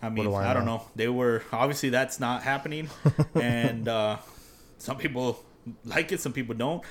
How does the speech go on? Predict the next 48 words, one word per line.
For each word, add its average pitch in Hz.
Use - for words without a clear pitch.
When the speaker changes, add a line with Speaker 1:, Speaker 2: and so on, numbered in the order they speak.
Speaker 1:
but, 131
uh, 135
we 151
talked 196
about 160
it 160
in 143
a 120
couple 165
episodes 151
ago 123
that, 117
uh, 113
the 117
draft 147
shouldn't 160
get 147
too 165
affected 143
by 160
it 165
since 120
the 120
combine 143
happened, 143
all 127
the 110
scouting 143
happened. 143
Speaker 2:
Mm-hmm. 123
Speaker 1:
I 127
mean, 131
of 127
course, 135
you 135
didn't 135
have 127
the 120
individual 131
workouts 131
that 120
you 123
would 117
like, 120
like 113
bringing 123
in 120
players 120